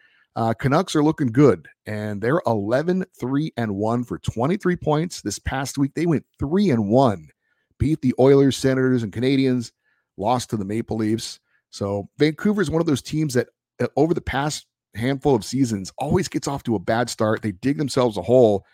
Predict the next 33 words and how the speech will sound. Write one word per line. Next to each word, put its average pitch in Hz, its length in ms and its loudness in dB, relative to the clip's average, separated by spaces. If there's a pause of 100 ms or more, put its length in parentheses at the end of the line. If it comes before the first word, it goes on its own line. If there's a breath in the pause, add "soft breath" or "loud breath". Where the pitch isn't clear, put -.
(340 soft breath)
and 120 120 -2
then 135 80 2
they 131 100 2
can 120 140 -2
never 123 160 2
dig 120 220 2
their 113 80 4
way 107 160 0
out 117 180 -2
of 120 60 0
it, 127 160 2
even 123 140 -2
though 113 60 2
they 110 140 0
play 120 220 -2
better 110 320 2
in 104 60 0
the 101 60 -6
second 131 300 -2
half 131 140 -2
of - 20 -14
the 113 80 -8
season. 135 380 -2
Well, 151 320 2 (420)
we'll 151 120 2
see 196 260 -4
if 156 100 -2
it 160 120 2 (100)
maintains 160 580 -2
for 180 100 -8
them, 147 220 2
but 107 140 -6
they 131 160 0